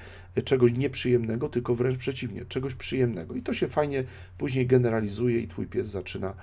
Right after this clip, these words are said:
po prostu lepiej reagować na inne psy. To jest, to jest początek. Nie mówię, że to jest cała procedura, ale od czegoś trzeba zacząć, a w tym wypadku wydaje mi się, że, y,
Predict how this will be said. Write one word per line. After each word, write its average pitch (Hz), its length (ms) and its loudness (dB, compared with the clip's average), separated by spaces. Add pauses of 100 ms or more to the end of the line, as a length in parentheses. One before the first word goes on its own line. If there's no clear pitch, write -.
(340)
po 107 80 -4
prostu - 480 -4 (260)
lepiej 110 320 4
reagować 98 560 -2
na 110 80 -6
inne 101 280 -6
psy. - 200 -10
To - 140 0
jest, - 160 -2 (180)
to 151 80 2
jest 175 160 0
początek. 143 500 0
Nie 110 100 -2
mówię, 131 160 0
że 117 80 -4
to - 120 -6
jest - 260 -8
cała 131 440 12 (340)
procedura, 131 640 10
ale 123 260 8 (480)
od 131 160 2
czegoś 147 340 4
trzeba 180 300 6
zacząć, 127 540 4
a - 60 -10
w - 60 -12
tym 143 160 -6
wypadku 123 460 0
wydaje 104 360 -2
mi 95 120 -8
się, 98 240 -4 (640)
że, 98 400 0 (1400)
y, 95 800 0